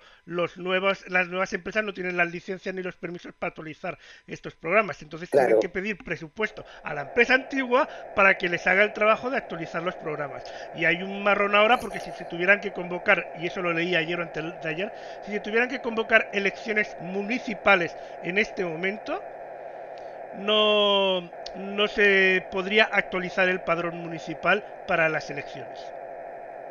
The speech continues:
Speaker 1: Para saber
Speaker 2: Madre
Speaker 1: quién puede
Speaker 2: mía,
Speaker 1: votar.
Speaker 2: madre
Speaker 1: Porque el
Speaker 2: mía.
Speaker 1: sistema informático,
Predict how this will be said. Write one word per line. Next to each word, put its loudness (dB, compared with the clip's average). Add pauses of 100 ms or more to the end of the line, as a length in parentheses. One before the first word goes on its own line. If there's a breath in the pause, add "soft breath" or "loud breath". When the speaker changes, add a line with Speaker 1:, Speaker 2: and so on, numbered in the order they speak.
(500)
Speaker 1:
Para 4
saber 0
Speaker 2:
Madre -6
Speaker 1:
quién -12
puede -10
Speaker 2:
mía, -10
Speaker 1:
votar. -12
Speaker 2:
madre 4
Speaker 1:
Porque -2
el 0
Speaker 2:
mía. -12
Speaker 1:
sistema -2
informático, -6